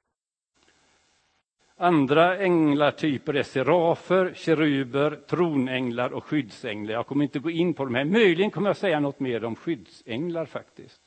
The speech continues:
Vad är det? En speciell, eh, ställning i Gamla testamentet har Herrens ängel.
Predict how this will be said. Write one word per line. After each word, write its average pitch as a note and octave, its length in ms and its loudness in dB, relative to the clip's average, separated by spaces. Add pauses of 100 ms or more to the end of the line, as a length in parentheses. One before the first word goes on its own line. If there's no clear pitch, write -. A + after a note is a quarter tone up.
(160)
Vad A2 140 -12
är G#2 120 -10
det? - 400 -14 (3500)
En E3+ 160 2
speciell, F3 640 2
eh, F3+ 200 4
ställning F3+ 440 4
i D#3+ 60 2
Gamla D3+ 320 4
testamentet D3+ 720 -2
har B2+ 220 2
Herrens A#3 640 2
ängel. A2 440 -2